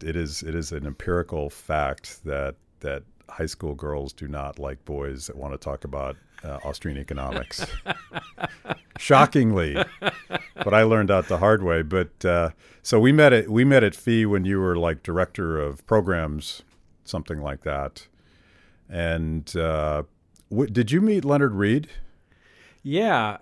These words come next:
Speaker 2: uh, on the s-,
Speaker 1: The
Speaker 2: the
Speaker 1: founder of Fee.
Speaker 2: Yeah, he was the founder of Fee, and I later wrote an essay that got published in the Freeman, which is the monthly journal of, of Fee,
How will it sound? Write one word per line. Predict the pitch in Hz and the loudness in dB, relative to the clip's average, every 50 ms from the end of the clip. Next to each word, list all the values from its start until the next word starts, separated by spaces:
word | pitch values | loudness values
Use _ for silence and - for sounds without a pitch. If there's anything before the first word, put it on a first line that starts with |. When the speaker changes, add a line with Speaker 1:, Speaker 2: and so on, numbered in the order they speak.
| - | -14
Speaker 2:
uh, | 117 120 117 113 110 101 - - | -12 -10 -10 -10 -10 -12 -12 -14
on | 110 117 120 120 120 | -12 -10 -10 -10 -8
the | 120 120 117 113 113 110 110 104 - - _ _ _ _ _ _ _ _ | -8 -8 -6 -6 -6 -8 -10 -12 -18 -20 _ _ _ _ _ _ _ _
s-, | - - - - - - - - _ | -16 -14 -14 -14 -14 -16 -18 -16 _
Speaker 1:
The | - 95 | -6 -2
Speaker 2:
the | - | 4
Speaker 1:
founder | 120 123 127 120 101 101 82 | 6 6 6 6 4 2 0
of | 80 - | 0 -2
Fee. | - 73 71 71 82 95 - | -4 -6 -4 -4 -6 -8 -10
Speaker 2:
Yeah, | 113 135 143 135 117 | -10 -8 -8 -6 -6
he | 101 120 139 143 | -6 -6 -6 -6
was | 156 160 151 | -4 -6 -6
the | 131 117 | -6 -8
founder | - - 131 135 151 165 175 185 | -8 -6 -6 -4 -4 -4 -4 -6
of | 165 - | -6 -8
Fee, | - - 117 110 117 127 135 | -10 -10 -8 -8 -8 -8 -8
and | 123 113 107 101 - _ - | -8 -8 -10 -12 -14 _ -18
I | - 104 104 98 98 95 87 - _ _ _ _ 104 | -16 -16 -14 -14 -16 -18 -20 -20 _ _ _ _ -16
later | 101 113 123 147 156 147 120 | -12 -10 -8 -6 -6 -6 -6
wrote | 107 117 117 123 123 113 | -6 -6 -6 -6 -6 -6
an | 110 104 107 | -8 -8 -8
essay | 117 139 147 - - - 113 104 101 101 107 107 101 90 | -8 -8 -8 -8 -8 -8 -6 -6 -6 -6 -8 -10 -12 -12
that | 98 104 98 90 - | -14 -14 -14 -14 -14
got | - 127 123 - - | -12 -12 -12 -12 -12
published | - 117 110 135 127 - - | -12 -10 -10 -10 -12 -10 -10
in | 123 117 | -8 -8
the | 113 | -8
Freeman, | 110 - - 127 117 110 104 104 110 110 113 | -8 -10 -10 -8 -8 -8 -8 -10 -10 -10 -10
which | 107 101 - - | -12 -12 -12 -12
is | 117 107 104 98 95 | -12 -12 -12 -12 -14
the | 101 101 101 | -14 -14 -14
monthly | 101 104 104 101 - 117 104 | -14 -14 -14 -14 -12 -12 -12
journal | 98 95 104 104 101 104 104 101 101 95 | -10 -10 -12 -12 -12 -14 -14 -14 -16 -16
of, | - - 98 95 92 90 87 - | -16 -16 -16 -16 -16 -18 -18 -16
of | - 104 90 - | -14 -16 -14 -14
Fee, | - - 107 95 90 92 110 110 | -14 -12 -12 -12 -10 -12 -14 -16